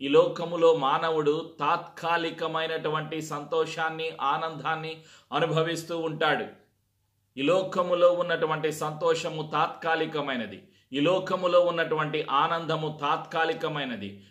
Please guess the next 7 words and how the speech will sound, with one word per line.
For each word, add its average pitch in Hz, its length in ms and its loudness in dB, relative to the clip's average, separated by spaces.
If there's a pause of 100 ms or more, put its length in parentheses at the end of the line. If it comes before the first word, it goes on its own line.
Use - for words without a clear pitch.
(100)
ఈ 139 60 0
లోకములో 180 720 2
ఉన్నటువంటి 165 760 0
వస్తువుల 151 680 -2
ద్వారా, 151 360 2
మనుషుల 160 520 -4
ద్వారా, 151 460 0